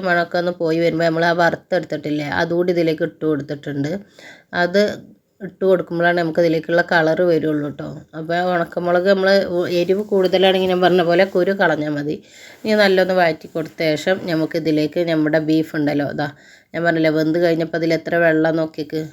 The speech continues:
തുള്ളി വെള്ളം ഇല്ലാതെ വെച്ചാണ്. അപ്പോൾ വെള്ളം തീരെ പാരരുത്. ഇനി നമുക്ക് ഈ പ-, വെള്ളത്തോടെ തന്നെ നമുക്ക് ഇതിലേക്ക് ഇട്ട് കൊടുക്കണം. കാരണം ആ വെള്ളമൊക്കെ അതിലിട്ട് ആ വെന്ത മസാലയിലൊക്കെ കിടക്കുമ്പോഴാണ് അത്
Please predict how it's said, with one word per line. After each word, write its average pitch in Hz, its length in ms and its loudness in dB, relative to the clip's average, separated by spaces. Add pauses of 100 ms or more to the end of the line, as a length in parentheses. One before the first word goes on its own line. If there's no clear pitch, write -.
(180)
തുള്ളി 170 320 0
വെള്ളം 175 240 4
ഇല്ലാതെ 165 300 2
വെച്ചാണ്. 151 480 -4
അപ്പോൾ 175 240 -4 (240)
വെള്ളം 160 340 2 (140)
തീരെ 165 320 0
പാരരുത്. 151 600 0 (520)
ഇനി 202 140 -4
നമുക്ക് 208 260 -2
ഈ - 100 -6
പ-, 185 160 4 (100)
വെള്ളത്തോടെ 175 600 0 (160)
തന്നെ 165 240 0
നമുക്ക് 151 280 -4
ഇതിലേക്ക് 156 360 -2
ഇട്ട് - 220 -16
കൊടുക്കണം. 147 440 -4
കാരണം 160 240 0
ആ - 20 0 (120)
വെള്ളമൊക്കെ 170 420 2
അതിലിട്ട് 170 560 0
ആ - 20 2 (120)
വെന്ത 160 280 2 (120)
മസാലയിലൊക്കെ 165 760 0 (600)
കിടക്കുമ്പോഴാണ് 175 800 2 (260)
അത് 160 180 -2